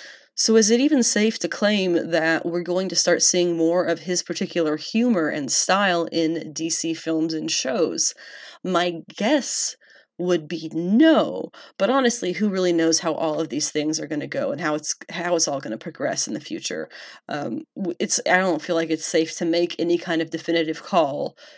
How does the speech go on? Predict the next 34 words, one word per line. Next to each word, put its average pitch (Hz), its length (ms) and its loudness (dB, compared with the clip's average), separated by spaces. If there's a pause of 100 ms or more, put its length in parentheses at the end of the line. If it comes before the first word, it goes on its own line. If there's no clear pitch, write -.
(220)
or 180 60 0
to 170 140 -2
set 180 240 0
your 160 80 0
hopes 165 280 0
up 156 140 -2
in 160 80 0
one 160 180 4
way 160 160 4
or 156 120 2
another. 180 480 2 (280)
And 240 120 4
all 269 160 4
these 247 180 2
people 202 280 -2
who 196 120 -2
are 202 80 0
saying, 196 260 2
"Oh 233 140 6
yes, 226 260 6
this 202 120 -2
is 202 100 -2
gonna 208 180 -2
save 226 320 2
the 196 80 -4
D 214 200 -2
C 226 200 0
E 214 260 -2 (240)
U," 160 180 2 (580)
I'm 214 320 6
not 175 220 0
gonna 170 200 0
bank 175 320 2
on - 200 0